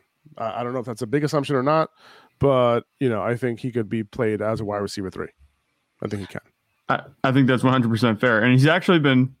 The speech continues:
Speaker 2: coming on a little bit better these past two weeks that he's played. Obviously, he had the bye in week seven, so it hasn't been the te-, past two weeks overall. But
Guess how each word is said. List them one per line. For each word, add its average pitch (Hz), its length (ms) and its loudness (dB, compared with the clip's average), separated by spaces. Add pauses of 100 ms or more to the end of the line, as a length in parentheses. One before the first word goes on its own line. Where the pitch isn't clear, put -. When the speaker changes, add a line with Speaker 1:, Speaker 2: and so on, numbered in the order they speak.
(120)
Speaker 2:
coming 143 260 2
on 139 220 2
a 117 80 0
little 127 200 2
bit 120 160 0
better 123 280 0
these 110 140 0
past 117 320 -4
two 135 240 4
weeks 107 260 -2
that 110 140 0
he's 107 100 -4
played. 107 220 -2
Obviously, 107 320 -2
he - 20 -2
had 101 100 -4
the 95 40 -6
bye 101 200 0
in 98 80 -4
week 98 160 -8
seven, 95 300 -2
so 95 80 -8
it 98 40 -2
hasn't 98 180 -4
been 98 120 -6
the 92 60 -10
te-, 101 320 -4
past 104 320 -6
two 113 160 -4
weeks 101 240 -6
overall. 101 480 -2 (360)
But 101 240 0